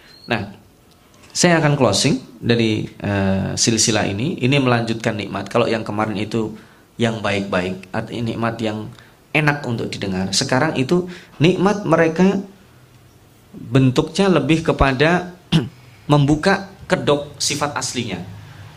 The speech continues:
Ketika mereka dipegang janji, ini yang mengambil janji sumpah setia bukan P B B.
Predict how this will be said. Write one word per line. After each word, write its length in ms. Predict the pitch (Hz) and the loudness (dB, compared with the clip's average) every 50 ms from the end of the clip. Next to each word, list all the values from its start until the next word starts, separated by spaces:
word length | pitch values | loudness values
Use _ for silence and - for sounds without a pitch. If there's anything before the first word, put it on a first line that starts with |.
| - - - | -20 -8 -6
Ketika 240 | 113 117 123 151 | -2 0 0 0
mereka 320 | 156 156 147 151 147 156 139 | 2 2 2 2 2 2 2
dipegang 400 | 139 120 - 120 120 131 127 123 | 0 0 0 0 2 2 2 4
janji, 480 | 117 143 127 120 117 110 113 110 107 - - | 4 4 4 4 2 2 0 -4 -4 -2 0
ini 160 | 190 226 247 | 2 4 4
yang 160 | 240 240 226 | 4 4 2
mengambil 320 | 226 226 208 214 220 214 202 | 2 4 6 6 4 6 4
janji 320 | 220 220 214 185 220 247 | 2 2 4 4 4 4
sumpah 240 | - 233 214 208 208 | 4 4 2 2 2
setia 400 | 196 196 196 196 208 220 247 262 | 2 2 0 0 2 2 2 2
bukan 400 | 196 170 170 - 208 196 190 196 | 2 0 0 0 0 0 4 2
P 80 | 214 208 | 4 4
B 60 | 220 220 | 4 4
B. 40 | 196 | 4